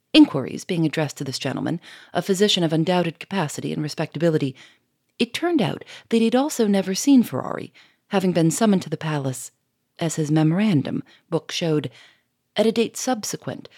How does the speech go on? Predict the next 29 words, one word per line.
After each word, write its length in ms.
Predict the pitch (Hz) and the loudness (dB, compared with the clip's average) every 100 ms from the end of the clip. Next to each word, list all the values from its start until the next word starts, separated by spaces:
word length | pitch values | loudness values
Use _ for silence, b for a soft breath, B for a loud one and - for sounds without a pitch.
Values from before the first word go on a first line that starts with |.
| b | b
to 80 | - | -8
the 100 | 170 | -6
courier's 460 | - 202 196 180 175 | -6 -4 -2 -2 -6
disappearance. 840 | 175 - - 226 - - - - _ _ _ _ _ _ _ _ _ _ _ _ _ _ _ _ - | -10 -10 -4 -4 -4 -10 -18 -18 _ _ _ _ _ _ _ _ _ _ _ _ _ _ _ _ -6
The 100 | 220 | -2
doctor 540 | 254 254 - - - | -2 -2 -12 -16 -12
described 480 | 175 170 214 196 160 | -8 -4 0 0 2
Lord 220 | 175 165 | 2 4
Mountberry's 560 | 156 151 - 175 156 156 | 2 0 0 2 0 0
malady 480 | 165 165 151 147 - b b _ | 0 0 0 -2 -4 b b _
as 180 | 175 160 | -6 -6
bronchitis. 960 | - 175 165 165 240 185 - - - _ _ _ _ _ _ _ _ _ _ _ _ | -4 -4 -2 -4 -4 -4 -6 -14 -16 _ _ _ _ _ _ _ _ _ _ _ _
So 180 | - 233 | -6 -6
far, 300 | 220 - - B B - | -6 -8 -12 B B -4
there 100 | 190 | -2
was 140 | 170 | 0
no 140 | 185 190 | 0 2
reason 320 | 165 156 156 | 0 0 -2
to 60 | |
feel 220 | 151 165 156 | -2 -4 0
any 200 | 196 143 | 2 2
anxiety, 680 | 135 160 196 143 - - b b b _ _ | 0 -2 -2 -4 -6 -12 b b b _ _
though 180 | 185 220 | 2 4
the 140 | 208 | 4
attack 400 | 202 - 214 - | 0 -2 -6 -6
was 120 | 180 | -10
a 60 | 175 | -6
sharp 380 | - 240 208 - | -4 -4 -8 -12
one. 260 | - - | -14 -14